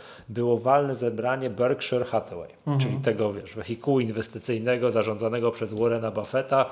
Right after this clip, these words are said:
Speaker 1: i Charlie'ego Mangera. No tam przez całą masę innych ludzi, ale oni są twarzami, tak? Warren Buffett, wiadomo, najsłynniejszy inwestor świata.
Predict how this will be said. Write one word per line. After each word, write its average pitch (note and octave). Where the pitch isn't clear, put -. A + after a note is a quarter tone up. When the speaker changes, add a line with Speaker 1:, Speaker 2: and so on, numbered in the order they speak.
Speaker 1:
i B2
Charlie'ego A2+
Mangera. A2+
No D#3
tam E3+
przez D3
całą D#3
masę D#3
innych D3
ludzi, E3
ale C#3+
oni C#3
są C3
twarzami, G#2+
tak? A2+
Warren A2+
Buffett, A2
wiadomo, G#2
najsłynniejszy A2
inwestor G2+
świata. A2+